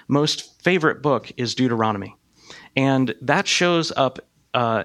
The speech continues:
that in-, it has a, a little bit of an indictment against us in the fact that we can't really even get through Deuteronomy. It becomes too boring and we, uh, abort, uh, right way, right halfway through it. We just, you know, eject our seat and, uh, go somewhere fun,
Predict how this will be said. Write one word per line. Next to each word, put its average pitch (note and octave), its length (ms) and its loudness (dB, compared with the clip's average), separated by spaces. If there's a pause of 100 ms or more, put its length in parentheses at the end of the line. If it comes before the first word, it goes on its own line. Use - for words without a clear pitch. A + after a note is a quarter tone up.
that D#3+ 220 2
in-, D#3 160 -2 (100)
it G2+ 400 -12
has D3 300 -2
a, A#2+ 340 0
a B2+ 60 -2
little D#3 160 2
bit D#3 120 2
of B2+ 120 0
an B2+ 80 2
indictment A#2 560 0
against A2+ 420 -2
us A2 260 -4 (280)
in C3 120 2
the B2+ 60 2
fact B2+ 300 0
that B2 120 0
we D3 140 -2
can't D3 320 0
really C3 220 -2
even B2 400 0
get A#2+ 260 -2
through D3 340 0
Deuteronomy. G#2+ 680 0 (240)
It C3 140 2
becomes D#3 340 0
too E3 160 2
boring B2+ 420 2
and A#2 140 0
we, A#2 240 -2 (420)
uh, A#2 380 2
abort, B2+ 520 0 (260)
uh, A#2+ 360 2
right D3+ 280 0
way, D3 240 -2 (160)
right C#3 240 -2
halfway D#3 340 2
through D3+ 280 2
it. - 20 0
We C3 100 2
just, C3 400 -2
you C3+ 80 0
know, B2+ 220 2
eject C3+ 420 0
our C#3 80 0
seat C#3+ 420 -2
and, A#2 280 0
uh, A2+ 120 2
go A#2+ 180 0
somewhere B2 300 2
fun, A2+ 460 0